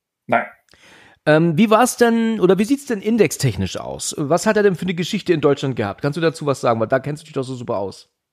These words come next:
Speaker 1: Ja, also fangen wir an. Beim Release zweitausend hat er einen sch-, sehr schweren Stand gehabt. Er wurde sofort ihm zur Spio vorgereicht.
Speaker 2: Ja.
Speaker 1: So, sogar eine leichte Androhung war schon, ob sogar Paragraph hunderteinunddreißig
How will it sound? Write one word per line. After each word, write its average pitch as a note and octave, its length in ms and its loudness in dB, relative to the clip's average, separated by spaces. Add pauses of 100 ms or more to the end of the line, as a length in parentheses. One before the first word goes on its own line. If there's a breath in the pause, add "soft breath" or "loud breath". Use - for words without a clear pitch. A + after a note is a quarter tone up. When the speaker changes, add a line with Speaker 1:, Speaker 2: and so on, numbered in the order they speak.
(560)
Speaker 1:
Ja, D#3 360 4 (160 loud breath)
also D3 220 4
fangen F3 320 0
wir E3 180 2
an. D3+ 300 -2
Beim D3+ 180 0
Release C3+ 420 -6
zweitausend F#3 920 0
hat D#3 180 2
er D3 140 0
einen C3+ 160 -8
sch-, - 240 -10
sehr B2+ 360 2
schweren G2 420 -2
Stand G2+ 400 -4
gehabt. - 580 -2 (1300)
Er B2 220 0
wurde D3+ 180 2
sofort D#3+ 480 0
ihm D#3 160 -10
zur - 220 -2
Spio G3+ 400 -2
vorgereicht. G#3+ 920 0 (240)
Speaker 2:
Ja. F#2+ 480 -4 (680)
Speaker 1:
So, B2+ 420 0
sogar C#3 400 2
eine D3+ 100 0
leichte D#3+ 560 0
Androhung E3 640 -2
war D#3+ 200 4
schon, D#3+ 240 -8
ob D3 180 -8
sogar D3 640 0
Paragraph C#3+ 480 0
hunderteinunddreißig D3 1200 -2